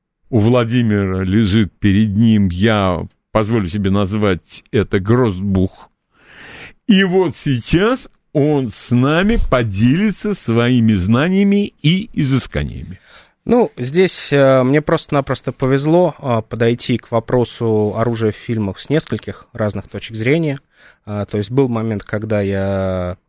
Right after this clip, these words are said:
Speaker 2: подрабатывал на военно-технической базе Мосфильма, где абсолютно блестящие оружейники,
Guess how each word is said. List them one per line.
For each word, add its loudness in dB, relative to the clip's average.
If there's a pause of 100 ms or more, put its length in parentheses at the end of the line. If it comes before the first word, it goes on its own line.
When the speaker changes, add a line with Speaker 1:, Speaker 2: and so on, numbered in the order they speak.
(100)
Speaker 2:
подрабатывал -2
на -4
военно-технической -6
базе -2
Мосфильма, -4
где -6
абсолютно -4
блестящие -2
оружейники, -6